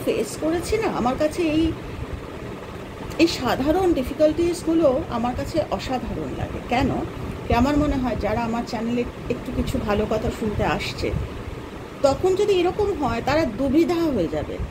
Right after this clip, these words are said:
যে এটা কি ঠিক নাকি এটা ঠিক। মানে ওই সেই সময়টা আমার না নিজেকে, আমার নিজেকে বারবার দেখো মুখ থেকেও বেরিয়ে এলো যে আমি কোনো মানুষকে difficult বলছি না, আমার নিজেকে খুব difficult লাগে যে এটাকে আমি কী করে tackle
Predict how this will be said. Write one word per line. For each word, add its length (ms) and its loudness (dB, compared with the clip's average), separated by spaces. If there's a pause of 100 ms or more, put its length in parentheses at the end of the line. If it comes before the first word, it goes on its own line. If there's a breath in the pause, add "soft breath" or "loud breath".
(320)
যে 140 2
এটা 120 2
কি 220 0
ঠিক 240 2 (200)
নাকি 220 0
এটা 380 0
ঠিক। 160 -2 (840)
মানে 340 4 (520)
ওই 180 6
সেই 320 0
সময়টা 420 0
আমার 200 2
না 100 2
নিজেকে, 460 0
আমার 180 0
নিজেকে 460 4
বারবার 280 4
দেখো 180 2
মুখ 120 -2 (100)
থেকেও 200 6
বেরিয়ে 380 2
এলো 180 -2 (480)
যে 60 0
আমি 220 2 (240)
কোনো 160 6
মানুষকে 560 2
difficult 440 2
বলছি 340 0
না, 80 -4 (100)
আমার 160 4
নিজেকে 460 4
খুব 220 0
difficult 520 0
লাগে 280 0
যে 200 6 (480)
এটাকে 220 2
আমি 120 6
কী 140 0
করে 180 2
tackle 300 -6